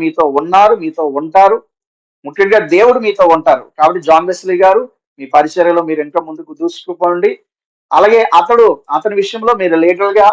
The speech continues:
ప్రొసీడ్ అవుతారని చెప్పారు, ఖచ్చితంగా లీగల్ గా ప్రొసీడ్ అవ్వండి. లేకపోతే రేపొద్దున ప్రతి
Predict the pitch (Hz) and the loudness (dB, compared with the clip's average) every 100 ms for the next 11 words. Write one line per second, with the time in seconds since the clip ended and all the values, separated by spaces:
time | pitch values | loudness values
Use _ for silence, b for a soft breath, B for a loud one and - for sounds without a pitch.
0 | - _ _ - 151 165 180 180 175 180 | 0 _ _ -8 -6 -2 2 2 2 2
1 | 175 165 151 - 180 220 220 _ _ _ | 0 -2 -8 0 0 0 -4 _ _ _
2 | _ 143 170 180 185 175 165 170 165 233 | _ -8 -6 -4 0 0 0 -2 -4 -2
3 | 175 156 170 156 147 135 135 170 175 190 | -2 -2 0 0 0 -4 2 2 2 -2
4 | 190 165 - _ 143 180 180 180 190 185 | 0 -2 -4 _ -4 -2 0 -2 0 2
5 | 165 156 _ 160 170 | 2 0 _ -4 -2